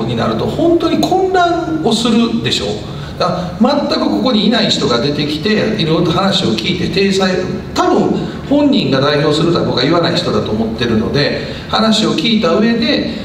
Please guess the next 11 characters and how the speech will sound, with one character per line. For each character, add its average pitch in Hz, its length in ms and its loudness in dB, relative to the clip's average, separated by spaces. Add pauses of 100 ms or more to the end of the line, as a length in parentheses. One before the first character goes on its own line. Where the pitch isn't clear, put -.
(160)
え - 680 -2 (580)
ー、 147 60 2
や 139 120 2
る、 131 300 0
誰 151 240 0
を、 - 340 2 (200)
だ-、 - 220 0
党 143 180 2
の - 100 0
代 127 200 2
表、 127 100 0